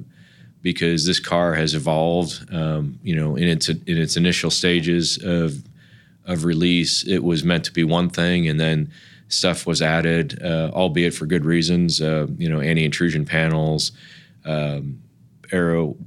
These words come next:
you know, aero screens, uh, universal aero kits. You know, the car has undergone a lot of changes since its original in-, in-, introduction. So I think it would be nice to see some changes,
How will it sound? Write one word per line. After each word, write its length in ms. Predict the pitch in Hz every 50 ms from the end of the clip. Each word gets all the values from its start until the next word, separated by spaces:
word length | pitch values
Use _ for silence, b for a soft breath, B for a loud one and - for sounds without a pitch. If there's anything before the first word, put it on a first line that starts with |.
| - -
you 80 | 92
know, 140 | 82 80 78
aero 260 | 62 82 87 82 80
screens, 960 | 78 - - 92 85 82 82 80 80 78 80 78 78 78 73 - - - - B B B B B B B -
uh, 320 | 82 80 78 78 76 76
universal 520 | 73 73 85 82 76 80 80 - - 80 82
aero 240 | 82 85 85 80 78
kits. 560 | - - 85 80 80 78 - - - - -
You 120 | 64 82
know, 120 | 80 80 80
the 80 | 80
car 300 | - - 117 113 95 87
has 240 | 82 80 80 78 -
undergone 600 | - 92 87 82 82 76 82 80 80 80 76 65
a 60 | 62 80
lot 260 | 80 82 80 78 78
of 80 | 78
changes 680 | - - - 80 87 92 92 113 113 113 104 - - - - -
since 300 | - - 90 82 - -
its 160 | 80 - -
original 520 | 85 78 - 92 85 87 78 76 80 80
in-, 240 | 82 80 73 - - -
in-, 260 | 92 80 78 - - -
introduction. 800 | 95 87 85 - - 73 76 82 82 - - - 95 95 92 - B B B B B B B B
So 420 | - - 92 90 87 85 78 - B B B B B B B B B B B B _ _ _ - _ -
I 80 | 104 95
think 420 | - - 98 98 87 - - - -
it 180 | - - 107 101
would 220 | 85 95 92 82
be 240 | 76 87 87 85 78
nice 340 | 78 87 90 98 107 101 -
to 140 | - 87
see 220 | - - - 92 87
some 360 | - - 87 87 87 85 82
changes, 880 | 76 - - 92 87 92 92 113 117 117 113 107 107 - - - -